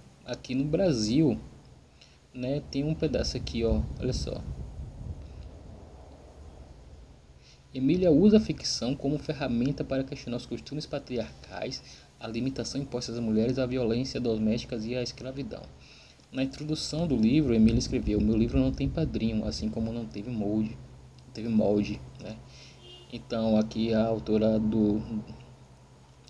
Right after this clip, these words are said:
da matéria fala o seguinte, como é o nome da autora da matéria? Aline Valek, né? Enfim, então,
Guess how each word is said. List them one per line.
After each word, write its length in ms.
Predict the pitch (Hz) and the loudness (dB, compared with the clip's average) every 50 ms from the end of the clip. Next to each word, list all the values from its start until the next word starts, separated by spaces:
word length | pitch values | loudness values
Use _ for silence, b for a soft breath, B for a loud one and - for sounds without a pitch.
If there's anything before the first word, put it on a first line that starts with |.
| - - - - - | -20 -20 -20 -18 -12
da 500 | 117 110 107 104 104 104 101 101 101 101 101 | -6 -4 -2 -2 0 -2 -2 -2 -2 -4 -4
matéria 520 | 104 104 - - 110 107 107 107 107 104 | -4 -6 -4 -2 -2 0 0 2 0 0
fala 260 | - - - 104 104 | -2 -2 -4 -4 -4
o 40 | 107 | -4
seguinte, 460 | - - 107 104 101 98 98 - - | -4 -6 -6 -6 -6 -6 -8 -10 -12
como 160 | - - 123 123 | -12 -10 -8 -6
é 40 | |
o 20 | 110 | -4
nome 160 | 104 104 110 | -4 -4 -4
da 80 | 110 104 | -4 -6
autora 260 | 107 107 - 107 107 | -6 -6 -6 -8 -6
da 80 | 104 104 | -6 -8
matéria? 400 | - - - - 104 101 101 101 - - - - - - - - - - - - - - - - - - - - - - - - - - - | -8 -10 -10 -10 -10 -10 -12 -12 -16 -18 -20 -20 -20 -20 -20 -20 -20 -20 -20 -20 -20 -20 -20 -20 -20 -20 -20 -20 -20 -20 -20 -20 -20 -12 -6
Aline 400 | 110 107 107 110 117 120 123 120 | -4 -2 0 2 2 4 4 2
Valek, 640 | 110 110 92 87 76 78 92 98 - - - - - - - - - - - - - - - - - - - - | 4 4 4 4 4 4 2 2 0 -4 -10 -12 -12 -14 -14 -14 -14 -14 -12 -12 -12 -10 -10 -12 -12 -12 -12 -10
né? 240 | - 104 104 107 107 - - - - - - - - - - - - | -8 -6 -6 -6 -6 -8 -12 -14 -16 -18 -20 -20 -20 -20 -20 -14 -12
Enfim, 420 | 113 107 - - 107 117 139 147 - B B B B B B B B B B B B B B - - - - - - - - | -12 -12 -12 -10 -8 -6 -6 -6 -8 B B B B B B B B B B B B B B -20 -20 -20 -20 -20 -20 -18 -12
então, 840 | - 117 110 113 - - 117 110 110 107 107 104 104 104 101 98 | -8 -8 -8 -8 -6 -4 0 2 4 4 4 4 2 2 0 0